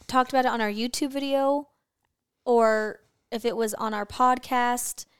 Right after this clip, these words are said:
but I was wanting to, like, make it all cute and, like, do something cute for Jonas and, like, for my family, but then, like, my mom already knew, and then Jonas just ended up telling his siblings when they went snowboarding.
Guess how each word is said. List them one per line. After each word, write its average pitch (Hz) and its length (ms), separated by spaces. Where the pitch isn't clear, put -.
but 226 140
I 220 140
was 214 220
wanting 233 380
to, 254 160
like, 220 360
make 220 320
it 233 80
all 214 160
cute 294 580
and, 254 100
like, 220 160
do 226 120
something 220 280
cute 220 240
for 214 160
Jonas 277 760
and, 233 140
like, 196 300
for 226 160
my 240 360
family, 277 680
but 240 180
then, 233 160
like, 226 160
my 214 120
mom 226 300
already 247 420
knew, 233 380
and 226 160
then 220 140
Jonas 240 280
just 233 120
ended 226 180
up 214 120
telling 226 260
his 190 100
siblings 220 420
when 208 80
they 202 80
went 196 140
snowboarding. 214 720